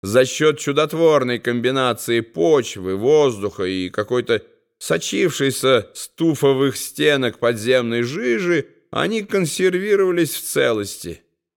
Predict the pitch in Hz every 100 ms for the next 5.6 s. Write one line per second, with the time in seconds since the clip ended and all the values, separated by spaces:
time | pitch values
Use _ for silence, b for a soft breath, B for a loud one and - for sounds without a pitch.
0 | _ _ _ _ _ 71 78 82 95 123
1 | 156 135 151 170 165 156 135 143 143 135
2 | 131 147 135 - 147 147 135 135 143 110
3 | 95 107 - 80 - - 76 _ _ _
4 | _ _ 95 104 131 143 147 143 131 143
5 | 143 127 127 139 139